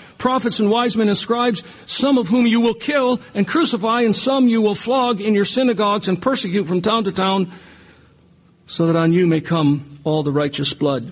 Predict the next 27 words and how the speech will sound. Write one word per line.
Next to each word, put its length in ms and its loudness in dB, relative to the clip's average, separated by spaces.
shed 340 -4
on 240 -2
earth. 380 -6
Jesus 560 0
is 300 -2
saying, 520 -2
"Don't 260 -4
fool 280 0
yourself. 680 -6
No 80 0
matter 180 2
how 100 0
much 240 -2
money 240 0
you 120 2
put 220 -2
into 360 0
erecting 420 -4
a 60 -6
good 260 -4
tomb 420 -6
for 240 -2
your, 300 0
for 180 -4
the 100 -2
former 380 0
prophets 720 -6